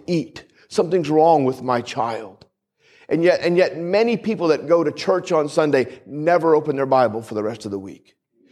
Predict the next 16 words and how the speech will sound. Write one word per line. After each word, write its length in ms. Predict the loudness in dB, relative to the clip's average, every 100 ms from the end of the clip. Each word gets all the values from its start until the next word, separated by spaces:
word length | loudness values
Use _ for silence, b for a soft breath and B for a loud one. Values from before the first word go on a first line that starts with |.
| B B
And 80 | 0
you 80 | 2
say, 160 | 4 6
"Oh, 320 | 6 4 2
okay, 380 | 0 0 -2 -4 -4
so 160 | -2
if 80 | 4
I 140 | 2
have 260 | 4 2 2
devotions, 480 | 2 2 2 0 0
that 180 | 0 0
will 120 | -2
make 180 | -2 -2
me 100 | -6
a 60 |
Christian." 360 | -2 -6 -4